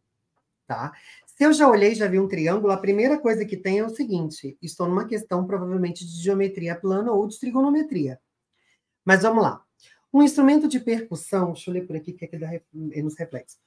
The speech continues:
O instrumento de percussão conhecido como triângulo é composto por uma barra fina de aço, cortada em um formato que se assemelha a um triângulo, com uma abertura e uma haste conforme indi-, ilustra a figura um.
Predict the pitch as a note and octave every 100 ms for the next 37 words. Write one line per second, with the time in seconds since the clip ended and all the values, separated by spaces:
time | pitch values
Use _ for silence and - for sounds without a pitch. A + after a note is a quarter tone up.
0 | _ _ G#3 A#3+ B3 C4 D4+ C4 B3+ A#3
1 | A3+ G#3 - A3+ A3 G3 F#3+ A3 - G3
2 | F#3 D#3+ D3+ F3 F3 F3+ F#3 G3+ F#3+ B3
3 | B3 - G#3+ G#3 F#3 G#3 B3+ C#4 - A3
4 | G#3 F3 D#3 B2 B2+ - - _ _ A#3
5 | A3+ C4+ C4+ B3+ B3+ B3+ A3 G#3 G#3+ A3
6 | - - G#3 G#3+ G3 G3 F#3+ G3 G3 D#3+
7 | C3 D3 D#3+ E3 _ _ _ _ A#3 B3+
8 | B3 A#3 A#3 A#3 - C4 D4 C#4+ C4 A#3+
9 | A#3 G3 F#3 G#3 - A3+ A3 G#3+ G#3 -
10 | G3 G3 G3+ G#3 G#3 - F#3 G#3 G#3 E3+
11 | F3+ F#3 G3 A#3+ - A#3 A3+ G3 A3+ G#3
12 | A#2+